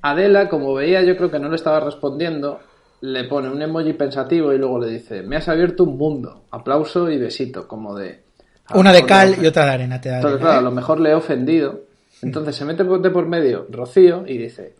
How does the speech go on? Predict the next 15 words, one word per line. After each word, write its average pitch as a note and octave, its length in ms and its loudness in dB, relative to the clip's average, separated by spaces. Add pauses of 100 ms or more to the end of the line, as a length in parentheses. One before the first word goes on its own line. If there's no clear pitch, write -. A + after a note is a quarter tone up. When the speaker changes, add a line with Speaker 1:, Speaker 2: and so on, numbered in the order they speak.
(180)
Speaker 1:
"Imagínate F#3+ 500 -2
escribir E3 360 2
una E3+ 160 0
sentencia E3 840 -2
de B2+ 160 -6
veinte C#3 320 -2
páginas, - 600 -14
treinta, C3+ 540 -4
incluso B2 460 -10
más. A2 380 -16 (680)
Personas G3 420 -2
que F3+ 100 -2
escriben D#3+ 380 0
los F3 160 -4
mayores E3 720 0